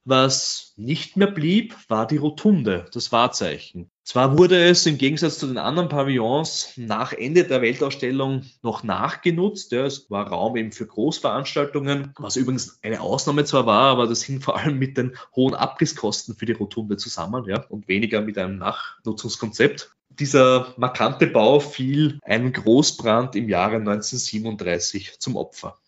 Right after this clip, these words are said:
Auf dem heutigen Gelände steht neben der Messe Wien, die ja einer ähnlichen Funktion folgt wie damals der Weltausstellung, auch die neue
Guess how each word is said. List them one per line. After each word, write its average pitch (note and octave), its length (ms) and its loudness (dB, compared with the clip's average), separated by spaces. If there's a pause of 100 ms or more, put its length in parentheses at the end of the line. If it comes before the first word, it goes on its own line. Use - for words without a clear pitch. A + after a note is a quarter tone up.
(160)
Auf A#2 240 0
dem C3 320 2 (180)
heutigen G#3+ 460 4
Gelände G3 400 4
steht C3+ 280 -2
neben A#2 360 0
der E3+ 140 6
Messe B2 420 0
Wien, F#3+ 580 0
die C3 140 4
ja A#2 160 6
einer G#2+ 260 -2
ähnlichen E3 460 0
Funktion C#3+ 560 0
folgt - 600 -2
wie C3+ 120 -4
damals B2+ 640 -6 (140)
der A#2+ 120 -6
Weltausstellung, B2+ 880 -2
auch A#2 480 2
die C#3 240 4
neue B2 640 2